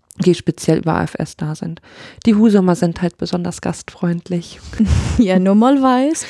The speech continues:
Speaker 2: in einer Stadt, du wirst ein Kind haben, ist es nicht so mal normal, so in deiner Schule zu haben, fünf andere Austauschschulen. Das ist, was ich habe. Und
Speaker 1: Mhm.
Speaker 2: das ist schlecht, <laughs> weil sie möchten viele Englisch sprechen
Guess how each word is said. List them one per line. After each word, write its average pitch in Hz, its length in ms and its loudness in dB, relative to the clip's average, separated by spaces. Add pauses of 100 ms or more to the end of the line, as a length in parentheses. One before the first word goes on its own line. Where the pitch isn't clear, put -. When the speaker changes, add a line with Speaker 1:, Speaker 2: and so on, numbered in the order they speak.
(200)
Speaker 2:
in 190 120 2
einer 180 120 0
Stadt, 196 380 0
du 175 180 -4
wirst 170 380 -6 (160)
ein 185 500 2 (400)
Kind 220 280 0
haben, 240 400 2 (460)
ist 190 120 0
es 180 160 -2
nicht 180 220 -2
so 170 100 0
mal 165 320 0
normal, 170 460 2
so 165 140 -2
in 165 180 0
deiner 170 260 2
Schule 165 260 -2
zu 165 200 -4
haben, 165 400 -2
fünf - 500 0
andere 190 380 0
Austauschschulen. 233 640 2
Das - 160 -2
ist, - 140 -4
was 143 160 -4
ich - 220 -6
habe. 214 260 2 (400)
Und 180 460 0
Speaker 1:
Mhm. - 60 -20 (220)
Speaker 2:
das - 200 -4
ist - 120 -2
schlecht, - 420 0
<laughs> 202 60 4
weil 185 200 4
sie - 120 -2
möchten 165 640 -2
viele 185 240 2
Englisch 196 480 2
sprechen 175 580 -2